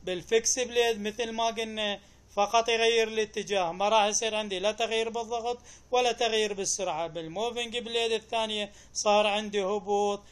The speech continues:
وإجا من دخل عندي وين؟ دخل عندي بالنوزل الثاني، مثل ما قلنا صار عندي هبوط بالضغط،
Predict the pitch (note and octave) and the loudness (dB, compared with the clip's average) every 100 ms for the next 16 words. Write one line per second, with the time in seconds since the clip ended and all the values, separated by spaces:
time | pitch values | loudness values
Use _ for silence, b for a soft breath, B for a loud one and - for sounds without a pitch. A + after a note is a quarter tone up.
0 | B - F#3+ G3+ - A3 E3 F3 C#3+ D3+ | B -2 2 4 4 0 0 -2 -4 -6
1 | E3 E3+ E3 D#3 B3+ C#4 C#4+ C#4 B3 A3 | -12 -10 -10 0 2 2 2 2 0 -2
2 | B3+ B3+ A3+ A3+ A3+ A3+ A3 G3+ - B | -2 -6 -8 -4 0 2 0 -2 -8 B
3 | B B F#3+ G3 G3+ F#3 G3 F#3+ F3 F3+ | B B -4 0 0 0 -2 -6 -6 -6
4 | E3+ F3 E3+ E3 - - D3+ E3 B3 C#4 | -4 -6 -6 -10 -14 -16 -8 2 4 4
5 | C#4 C#4+ C#4 - C4+ C4+ C4+ C#4 C#4+ C#4+ | 2 2 2 0 2 4 4 2 -2 -6
6 | - b b b b - D3 - - E3+ | -16 b b b b -20 -14 -12 -12 -10
7 | E3 G3+ G3 F#3+ F#3+ F3+ - G3+ A3 A3 | -6 -4 0 -2 -2 -2 0 2 2 0
8 | A3+ A3 A3+ A3 G#3+ A3 A3+ | -2 -2 -4 -4 -4 -2 -2